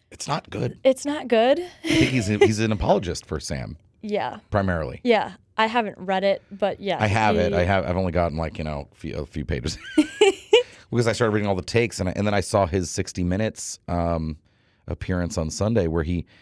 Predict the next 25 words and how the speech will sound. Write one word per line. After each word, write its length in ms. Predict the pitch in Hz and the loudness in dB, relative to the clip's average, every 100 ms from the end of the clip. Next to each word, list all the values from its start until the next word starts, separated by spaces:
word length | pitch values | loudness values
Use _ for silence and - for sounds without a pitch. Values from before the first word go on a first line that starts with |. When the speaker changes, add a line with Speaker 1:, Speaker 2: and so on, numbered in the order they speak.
| _ _ | _ _
Speaker 1:
he 160 | - | -6
said, 180 | 104 123 | -2 0
among 200 | 110 98 | 2 0
other 160 | 107 120 | 0 -2
things, 320 | - 98 85 | 0 -2 0
that 100 | 90 | 0
if 140 | 82 - | 0 0
there 180 | 85 87 | 0 2
hadn't 240 | 120 117 | 0 0
been 200 | 82 113 | 0 0
a 60 | 95 | 0
run 520 | 80 101 92 78 151 _ _ _ _ _ _ _ - | 0 0 0 -4 -10 _ _ _ _ _ _ _ -4
on 100 | 95 | -2
F 140 | 90 | -2
T 160 | - 98 | -2 -2
X, 240 | 90 - - | -2 -8 0
the 60 | |
business 300 | 87 104 101 | 2 2 0
would 120 | 104 82 | -4 -4
be 80 | |
doing 180 | 95 101 | -2 -2
great. 240 | 98 113 - _ _ _ | -2 -6 -10 _ _ _
And 80 | 110 | -2
we're 60 | 117 | -2
like, 140 | 101 | -2